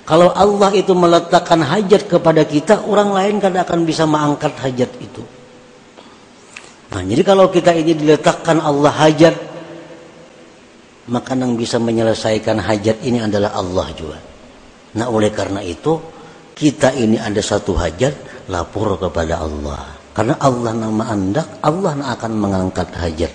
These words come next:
itu. Man la yastati'u ay yarfa'a hajatan an nafsihi fa kaifa yastati'u ay yakuna laha an ghairihi rafi'a.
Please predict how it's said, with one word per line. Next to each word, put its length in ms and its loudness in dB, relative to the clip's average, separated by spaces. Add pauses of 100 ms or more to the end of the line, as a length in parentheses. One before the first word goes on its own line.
(120)
itu. 240 -14 (4000)
Man 320 10
la 160 12
yastati'u 880 8
ay 320 8
yarfa'a 560 8
hajatan 720 8
an 240 8
nafsihi 480 4
fa 240 4
kaifa 480 6
yastati'u 800 6
ay 320 6
yakuna 480 6
laha 480 6
an 160 6
ghairihi 640 4
rafi'a. 720 4